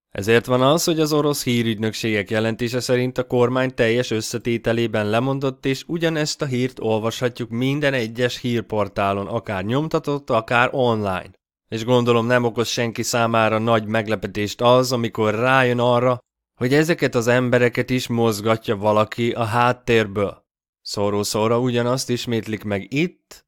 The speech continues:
amit már olvastunk az előző három helyen. Ez azért van, mert a Reuters és az Associated Press az a két hírügynökség,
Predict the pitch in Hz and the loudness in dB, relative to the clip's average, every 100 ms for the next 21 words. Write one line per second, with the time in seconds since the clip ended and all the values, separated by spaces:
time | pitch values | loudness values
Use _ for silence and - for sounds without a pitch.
0 | _ 127 131 127 113 107 117 110 104 101 | _ -6 -4 -4 -2 0 0 0 -2 -4
1 | - 104 101 104 95 110 107 101 104 101 | -8 -8 -6 -8 -6 -4 -2 -4 -4 -2
2 | 107 107 107 104 101 - 110 92 - _ | 2 2 2 -2 -6 -6 -4 -6 -10 _
3 | _ _ _ _ 101 107 104 120 120 131 | _ _ _ _ -4 -2 2 0 2 0
4 | 131 123 117 113 104 104 104 98 120 131 | 0 0 0 -2 0 0 0 0 0 0
5 | 151 - - 127 131 123 - 123 - 151 | -4 -8 -6 -4 -2 -4 -4 -6 -2 -2
6 | 139 147 139 135 - 131 127 120 - - | -4 -6 -6 -10 -6 0 0 -2 -8 -6
7 | 127 113 - 131 131 139 - 147 117 107 | -4 -4 -4 -2 -2 -2 -2 0 0 -2
8 | 104 101 - 104 | -4 -4 -4 -4